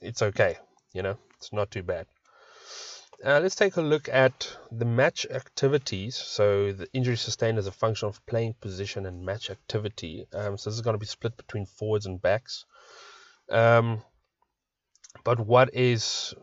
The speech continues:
well, let me just say, so between the forwards and backs, most of these are very similar.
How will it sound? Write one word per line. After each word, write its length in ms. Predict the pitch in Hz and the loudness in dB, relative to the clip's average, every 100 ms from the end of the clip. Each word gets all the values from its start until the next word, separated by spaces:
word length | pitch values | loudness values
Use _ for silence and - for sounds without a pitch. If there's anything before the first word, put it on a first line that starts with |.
| _ - | _ -2
well, 140 | 127 | 2
let 100 | 131 | 2
me 60 | 143 | 0
just 160 | 127 | 0
say, 180 | - 107 | 2 2
so 140 | 98 120 | 0 -4
between 280 | 120 165 | -2 -2
the 80 | 165 | -2
forwards 360 | - 135 127 113 | 2 4 4 0
and 140 | 98 | -2
backs, 460 | 98 92 - - - - | 2 2 0 -10 -14 -12
most 540 | 101 104 117 139 - | -8 -2 0 0 -2
of 140 | 110 | -6
these 260 | 104 98 95 | -6 -8 -6
are 180 | 92 95 | -4 -4
very 340 | 95 98 104 | -2 -2 -2
similar. 580 | - - 104 95 87 | -6 -6 -4 -4 -4